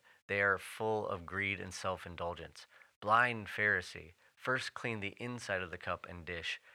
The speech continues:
and then you will, then the outside will be clean also." Yeah, deal with the backyard. <laughs> Deal with, with the real issues, right? Like, I'm glad that,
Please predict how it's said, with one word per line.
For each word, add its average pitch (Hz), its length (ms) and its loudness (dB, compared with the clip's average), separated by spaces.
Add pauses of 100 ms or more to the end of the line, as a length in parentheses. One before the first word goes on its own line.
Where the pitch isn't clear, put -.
(180)
and 98 180 -6
then 104 200 -2
you 98 120 -6
will, 92 220 -6 (260)
then 110 320 -2
the 98 140 -2
outside 95 400 0
will 87 100 -6
be 85 120 -10
clean 85 280 -8
also." - 440 -4 (720)
Yeah, 110 260 6 (440)
deal 127 300 0
with 156 320 -2
the 139 100 6
backyard. 107 880 6 (800)
<laughs> - 1040 4
Deal 151 220 2
with, 165 280 0 (360)
with 139 240 -2
the 135 100 0
real 127 400 2
issues, 104 560 -4 (340)
right? 107 220 6
Like, 107 160 2
I'm 120 160 4
glad 131 440 8
that, 113 100 4